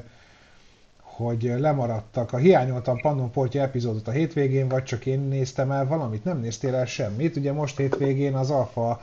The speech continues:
Romeo G T A, illetve G T A M bemutatója ment, ö, adásként, hiszen ez egy nagyon friss, ö,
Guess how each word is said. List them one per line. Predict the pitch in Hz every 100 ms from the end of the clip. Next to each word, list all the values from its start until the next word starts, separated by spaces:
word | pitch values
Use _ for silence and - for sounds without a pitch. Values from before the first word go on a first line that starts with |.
| - - - -
Romeo | 139 139 127 127
G | 131 147 135
T | 135 131
A, | 143
illetve | 139 127 123 123
G | 123 135 131
T | 135 123 123
A | 160 131 - -
M | 196 151 131 131
bemutatója | 139 139 135 131 131 131 135 127 127
ment, | 139 123 117 - -
ö, | 123 113 113 113 110 113 - - - - -
adásként, | 147 143 120 - - 147 190 202 202
hiszen | 131 131 151 139 143
ez | 135 131
egy | 139
nagyon | 143 135 123
friss, | 117 127 120 - -
ö, | - 113